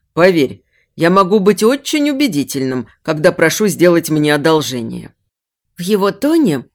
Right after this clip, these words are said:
неожиданно проскользнул колючий холод, и я зябко передернула плечами.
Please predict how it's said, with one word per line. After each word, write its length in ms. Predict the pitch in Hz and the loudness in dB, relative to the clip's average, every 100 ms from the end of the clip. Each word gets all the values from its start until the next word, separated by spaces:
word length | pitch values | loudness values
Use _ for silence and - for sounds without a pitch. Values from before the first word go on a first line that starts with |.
| _ _ - | _ _ -6
неожиданно 680 | 240 240 220 285 320 320 330 | -2 -2 -2 -2 0 0 -2
проскользнул 760 | 240 208 214 202 180 220 277 | -2 -4 0 -2 0 -2 -2
колючий 500 | 285 285 220 - 262 | 0 0 -2 -6 -8
холод, 640 | 254 - 131 123 127 _ _ _ - | -8 -8 -8 -8 -12 _ _ _ -8
и 60 | 262 | -4
я 240 | 269 302 | -2 -2
зябко 460 | 233 285 311 - 294 | 0 -2 -4 -6 -6
передернула 720 | 294 294 190 185 190 190 185 | -4 -4 0 0 2 0 0
плечами. 760 | 180 160 156 - 127 117 110 | -2 -4 -4 -8 -6 -8 -10